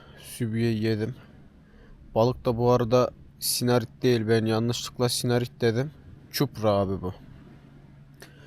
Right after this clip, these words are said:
İkisi de tabii aşırı benziyor ama sinarit bir tık daha büyük kafası oluyor böyle.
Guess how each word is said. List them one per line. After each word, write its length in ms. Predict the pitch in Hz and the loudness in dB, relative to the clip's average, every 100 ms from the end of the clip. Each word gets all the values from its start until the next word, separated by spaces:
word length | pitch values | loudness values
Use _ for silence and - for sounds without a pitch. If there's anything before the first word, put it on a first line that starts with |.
| - - - | -20 -20 -12
İkisi 320 | 135 - 135 139 | -10 -6 -4 -2
de 80 | |
tabii 280 | 131 135 123 | 2 2 4
aşırı 380 | 120 - 147 135 | 4 4 -2 0
benziyor 420 | 117 110 104 120 127 | 0 -2 -2 -2 -2
ama 120 | 139 | -4
sinarit 500 | - 131 131 143 139 | -4 0 0 0 -4
bir 100 | 123 | -10
tık 280 | 120 151 - | -6 -8 -4
daha 300 | 135 143 113 | -4 -2 -2
büyük 300 | 123 135 - | 0 0 -2
kafası 440 | - - 117 - 123 | -6 -2 -2 -2 -4
oluyor 360 | 110 104 98 | -4 -4 -4
böyle. 340 | 95 92 92 | -4 -6 -8